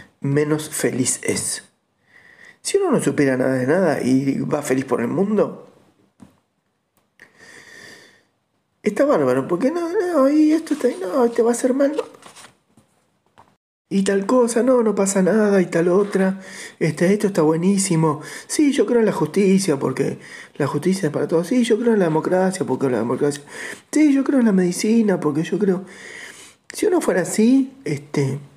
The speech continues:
creería que todo está bien, que todo se mueve en base a, a ideales y las cosas son como, este, debieran ser. Pero cuanto uno más indaga y más conoce, y esto piénsenlo ustedes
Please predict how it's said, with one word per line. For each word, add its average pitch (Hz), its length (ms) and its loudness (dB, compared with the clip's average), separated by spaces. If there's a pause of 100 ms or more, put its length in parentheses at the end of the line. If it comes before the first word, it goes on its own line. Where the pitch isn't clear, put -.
(640)
creería 320 340 0
que 277 120 2
todo 269 160 2
está 240 240 0
bien, 254 400 2
que - 100 -6
todo 190 400 0 (400)
se 170 160 -2
mueve 165 340 0
en 135 200 -2
base 165 360 0
a, 139 300 -4 (380)
a 170 120 0
ideales 170 680 0
y - 20 0
las 139 120 0
cosas 151 320 -2
son 151 260 -2
como, 151 420 -2 (540)
este, 131 560 -2
debieran 139 580 0
ser. - 320 -10 (840)
Pero 240 240 2
cuanto 143 320 0
uno 180 160 0
más 190 220 0
indaga 156 560 -2 (260)
y 127 100 -4
más 135 380 -2
conoce, 190 600 0 (580)
y 269 80 2
esto 277 240 2
piénsenlo 175 480 0
ustedes 190 560 0